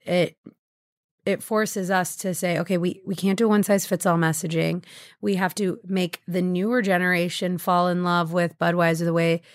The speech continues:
the generations before have. Um, and we have to pay attention to the people that, um, already are in the fold." So it's, it's having, you know, I, I call 'em tribes, really, like, listening to what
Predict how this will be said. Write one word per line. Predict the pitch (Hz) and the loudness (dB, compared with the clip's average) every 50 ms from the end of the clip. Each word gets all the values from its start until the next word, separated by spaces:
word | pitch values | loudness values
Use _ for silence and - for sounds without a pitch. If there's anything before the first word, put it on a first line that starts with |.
| - _ _ | -20 _ _
the | - 208 | -2 0
generations | 170 202 185 185 180 175 170 170 - 196 180 175 160 | 2 4 4 4 4 4 2 2 0 -2 -2 -2 -2
before | 156 175 170 - - 190 170 165 170 | -2 -4 -6 -4 -2 0 2 2 2
have. | 165 170 165 160 156 160 175 180 - _ - - - - - _ - | 2 0 0 0 2 0 -2 -4 -8 _ -20 -20 -20 -20 -20 _ -6
Um, | 202 180 175 175 | -4 -2 -2 -2
and | - 220 208 | 0 2 2
we | 226 | 2
have | 233 226 | 2 2
to | - 262 | 0 -2
pay | 202 190 240 247 247 | 0 2 2 4 4
attention | 226 180 208 214 226 233 - 233 208 | 4 2 2 2 2 0 0 0 0
to | 185 190 | 0 0
the | 190 190 165 | -2 -2 -2
people | 185 190 170 - 190 185 | -4 -6 -6 -4 -4 -2
that, | 170 180 180 180 180 - - _ - - - - - _ | 0 0 0 0 0 -4 -10 _ -20 -20 -20 -20 -16 _
um, | 240 220 202 185 180 180 180 - - _ _ | -4 -2 0 0 0 0 -2 -4 -8 _ _
already | 175 190 180 180 180 175 180 180 175 170 170 165 - _ _ _ _ _ _ _ _ _ _ _ | 0 2 4 4 4 4 4 2 2 2 0 -2 -4 _ _ _ _ _ _ _ _ _ _ _
are | - 214 196 196 | -2 0 0 0
in | 196 - - 220 240 262 | 0 -2 -2 0 0 2
the | 269 262 | 0 0
fold." | - - 185 160 156 147 101 - 175 - | -2 -4 -4 -4 -2 -4 -6 -10 -8 -10
So | - - 220 202 196 196 185 185 180 - _ _ _ _ _ _ | -2 0 2 4 4 4 2 2 0 -4 _ _ _ _ _ _
it's, | - 214 - - | -4 -4 -4 -4
it's | - 226 - - | -6 -6 -6 -4
having, | - 220 208 202 202 208 202 208 202 202 - _ | -2 -2 0 0 0 -2 -2 -2 -4 -6 -8 _
you | - 190 190 | -10 -8 -6
know, | 185 175 165 - - _ _ _ _ _ _ | -4 -4 -6 -8 -10 _ _ _ _ _ _
I, | - 180 - - | -6 -4 -2 -2
I | 208 | -2
call | - 208 208 190 | -2 -2 -2 0
'em | 180 175 | -2 -4
tribes, | 165 - - 214 185 185 180 175 170 165 160 156 - 190 | -4 -4 -2 -2 0 2 2 0 0 -2 -4 -6 -4 -2
really, | 185 185 185 180 | -2 0 2 2
like, | 180 175 170 - | 0 0 0 0
listening | 185 180 - - 208 190 185 185 180 | -2 0 0 0 2 2 2 2 2
to | - - 180 170 170 160 - - - | 2 2 4 4 4 4 2 0 -8
what | _ 170 180 - | _ -4 -4 -4